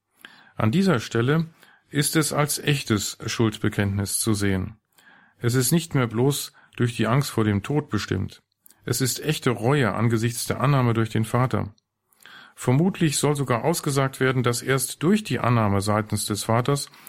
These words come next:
dem Sohn echte Reue und wirkliche Einsicht in seine Schuld möglich sind. Die Bitte,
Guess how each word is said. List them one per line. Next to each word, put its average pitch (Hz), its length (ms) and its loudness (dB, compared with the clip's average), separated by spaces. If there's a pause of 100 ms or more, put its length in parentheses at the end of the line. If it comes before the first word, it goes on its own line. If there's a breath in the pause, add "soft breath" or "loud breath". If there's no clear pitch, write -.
(240 loud breath)
dem 123 160 4
Sohn 147 300 2
echte 147 340 -2
Reue 135 460 2 (360 loud breath)
und 120 200 0
wirkliche 139 500 0
Einsicht 131 460 0
in 117 120 0
seine 117 280 2
Schuld 131 340 -2
möglich 135 360 0
sind. 95 280 -6 (1300 loud breath)
Die 120 100 2
Bitte, 123 440 2